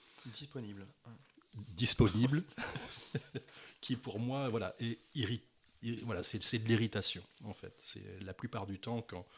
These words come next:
Speaker 2: quand je, je, je consulte mes posts Facebook ou les échanges que j'ai sur Facebook et sur YouTube, voilà, j'ai, j'ai, j'ai ce temps, finalement, je me dis, « Mais qu'est-ce que je fais là ?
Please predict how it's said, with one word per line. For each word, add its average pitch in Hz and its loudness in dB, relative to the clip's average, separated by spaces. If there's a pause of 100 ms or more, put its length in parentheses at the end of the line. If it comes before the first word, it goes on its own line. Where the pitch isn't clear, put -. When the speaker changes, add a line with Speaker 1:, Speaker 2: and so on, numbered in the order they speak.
(480)
Speaker 2:
quand 95 -8
je, 95 -10 (380)
je, 95 -10 (120)
je 98 -8
consulte 101 -8
mes 95 -6
posts 101 -6
Facebook 98 -8
ou 98 -6
les 92 -10
échanges 101 -6
que 101 -10
j'ai 92 -8
sur - -8
Facebook 98 -4 (120)
et 135 4
sur 104 -2
YouTube, 151 -6 (600)
voilà, 98 -2
j'ai, 110 0
j'ai, 107 0
j'ai 110 0
ce - 0
temps, 165 -2
finalement, 127 0
je 90 -4
me 101 -8
dis, « 120 -6
Mais 90 -2
qu'est-ce - -2
que 127 -6
je - -2
fais 110 -6
là ? - -8